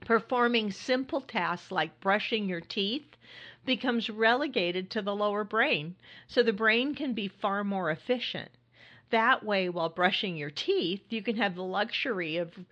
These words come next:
reliving that amazing conversation you had with someone special earlier that day. And if you tried to go to bed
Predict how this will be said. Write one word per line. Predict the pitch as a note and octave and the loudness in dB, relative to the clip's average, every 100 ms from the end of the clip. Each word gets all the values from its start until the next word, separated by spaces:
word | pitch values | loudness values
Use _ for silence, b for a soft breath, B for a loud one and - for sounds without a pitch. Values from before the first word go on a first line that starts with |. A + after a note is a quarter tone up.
| B B B | B B B
reliving | A3 A#3 A3 A3 A#3+ A#3 | 0 0 2 2 2 0
that | E3+ E3 | 0 -2
amazing | E3+ F3 E3+ G#3 G#3+ G3+ | 0 0 2 2 0 -2
conversation | F#3 G3 F3 F3+ - F3 F3+ - E3+ | -2 -2 -2 -4 -4 -4 -2 -4 -6
you | D3+ F3 | -4 -2
had | F3+ E3+ F#3 | 0 -2 -4
with | F3 - | -6 -8
someone | - E3 D#3+ | -6 -4 -4
special | D#3+ - G3 G3 - E3 - | -6 -6 -2 -2 -2 -6 -4
earlier | F3 E3+ F3 D#3+ | -2 -2 -2 -4
that | C#3+ D3+ E3+ - | -4 -6 -6 -4
day. | E3+ D3 F#3 - B B B B B B B B | -2 -2 -4 -8 B B B B B B B B
And | B3+ B3 | 2 2
if | B3 | 2
you | B3 | 0
tried | - - A#3 G#3+ A3+ A#3+ | 0 -2 2 6 6 4
to | A3+ | 0
go | G#3 F#3+ | 2 2
to | E3 | 2
bed | - E3 E3 G3+ | 2 2 2 -2